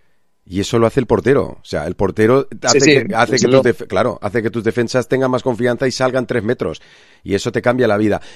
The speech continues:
Speaker 1: Eh, tú dices, "Hostia, arriesga más arriba. Me, le, me estaba esperando a Marcelino ese que presiona arriba".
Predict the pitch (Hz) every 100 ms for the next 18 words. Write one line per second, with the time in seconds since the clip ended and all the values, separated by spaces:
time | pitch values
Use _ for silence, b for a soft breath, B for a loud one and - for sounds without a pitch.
0 | B 127 127 - 147 127 110 - - 160
1 | 104 113 113 135 127 151 151 147 135 156
2 | 135 110 117 123 120 113 120 107 139 147
3 | - 147 151 151 135 117 120 139 139 -
4 | 117 117 113 123 110 127 104